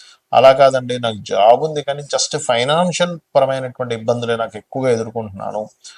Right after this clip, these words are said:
నాకు ధనం రావడం కోసం చెప్పండి, నేను జాబ్ చేస్తున్నాను, ఒక లక్ష రూపాయలు సంపాదిస్తున్నా, కానీ వచ్చిన వారం రోజులు డబ్బులన్నీ అయిపోతాయి, నా పరిస్థితి ఏమో అన్నన్ని ఖర్చులు ఉన్నాయి, నాకు ఇంకొంచెం ఇన్కమ్స్ పెరగాలి అనుకునేటువంటి వారు, "ఓం సంపత్కరీ సమారూఢ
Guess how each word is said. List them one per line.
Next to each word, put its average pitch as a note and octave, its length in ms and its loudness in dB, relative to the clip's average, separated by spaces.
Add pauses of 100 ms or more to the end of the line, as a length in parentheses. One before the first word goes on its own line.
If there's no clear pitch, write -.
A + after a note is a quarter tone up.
(200)
నాకు A2+ 120 -6
ధనం C3 460 -4
రావడం C3 400 6
కోసం B2+ 240 -12 (100)
చెప్పండి, A2 440 -8
నేను G#2+ 180 -16
జాబ్ G#2 320 -4
చేస్తున్నాను, A2+ 520 -4 (580)
ఒక G2+ 160 -12
లక్ష A2 240 -6
రూపాయలు A#2 260 0
సంపాదిస్తున్నా, A#2+ 680 -2
కానీ A2+ 540 -6 (380)
వచ్చిన A2+ 420 -6
వారం A#2+ 420 4
రోజులు B2+ 240 -4
డబ్బులన్నీ A2+ 400 -8
అయిపోతాయి, A2+ 540 -8
నా A2+ 120 -8
పరిస్థితి A2+ 460 -10
ఏమో A2 320 -6
అన్నన్ని G#2+ 360 -10
ఖర్చులు A2 360 -12
ఉన్నాయి, A2 240 -8
నాకు G#2+ 140 -14
ఇంకొంచెం B2+ 360 -8
ఇన్కమ్స్ A#2+ 440 -10
పెరగాలి G#2+ 360 -4
అనుకునేటువంటి G2+ 640 -12
వారు, G#2 260 -6 (880)
"ఓం A#2+ 280 -2
సంపత్కరీ B2+ 840 -2
సమారూఢ G#2+ 880 0